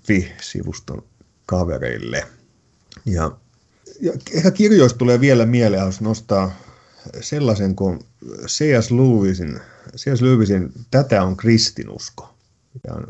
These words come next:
ehkä ei, voisiko, onko se enemmän, että onko se ei-kristitylle vai, vai, mutta, mutta missä on myös, on tämän tyyppisiä kysymyksiä vähän pähkäilty.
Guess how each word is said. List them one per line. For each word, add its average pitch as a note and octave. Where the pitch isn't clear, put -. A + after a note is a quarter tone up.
ehkä -
ei, C3
voisiko, F#2+
onko G2
se G2+
enemmän, G#2+
että F#2+
onko F#2+
se G2+
ei-kristitylle C#2
vai, A#1+
vai, -
mutta, -
mutta -
missä F#2
on B2+
myös, A2+
on G2
tämän F2
tyyppisiä C2+
kysymyksiä B1
vähän F2
pähkäilty. C2+